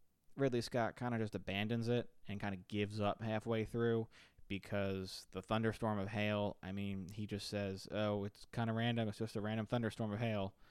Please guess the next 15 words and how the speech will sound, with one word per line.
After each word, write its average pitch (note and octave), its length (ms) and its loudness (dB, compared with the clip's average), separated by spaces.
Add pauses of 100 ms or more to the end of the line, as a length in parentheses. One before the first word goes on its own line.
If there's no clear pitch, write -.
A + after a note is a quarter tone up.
(460)
And G2+ 80 -4
I'm G2+ 120 -2
like, G2 200 -4
"Well, C3 300 2
you B2+ 100 -6
kinda D3 280 -4
already A#2+ 180 0
went A2 220 -2
this A#2 180 -2
far G2+ 380 -2
with G2+ 340 -6
the, G2+ 80 -6
everything G2+ 560 -4
having G2+ 320 -2
cause G#2+ 340 0